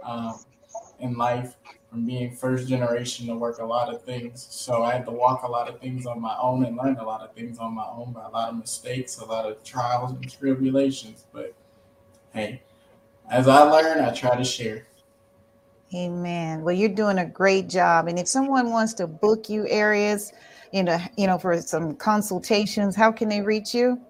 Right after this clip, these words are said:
Speaker 1: Well, I am always accessible by email, and that's gonna be at arius hurd at hotmail dot com. So A E R I A S H U R D at hotmail dot com. That would be the easiest way to reach me,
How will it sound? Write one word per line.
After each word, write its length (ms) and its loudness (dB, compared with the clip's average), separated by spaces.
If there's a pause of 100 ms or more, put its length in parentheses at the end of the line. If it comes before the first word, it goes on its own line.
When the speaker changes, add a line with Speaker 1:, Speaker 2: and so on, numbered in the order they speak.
(480)
Speaker 1:
Well, 240 4
I 220 0
am 260 0
always 540 4
accessible 600 -2
by 320 -4
email, 440 0
and 140 -8
that's 200 -8
gonna 200 -6
be 280 -8
at 220 -14
arius 500 0
hurd 420 -10 (180)
at 160 -16
hotmail 500 -6
dot 300 -4
com. 320 -12 (100)
So 220 -6
A 40 -10
E 360 -4
R 340 -2 (260)
I 60 -8
A 460 -12
S 320 -14 (320)
H 280 -6
U 120 -6
R 160 -2
D 320 -10 (220)
at 120 -18
hotmail 540 -8
dot 300 -8
com. 400 -14
That 100 -4
would 140 -10
be 120 -8
the 200 -2
easiest 400 0
way 140 -4
to 80 -2
reach 340 0
me, 200 -12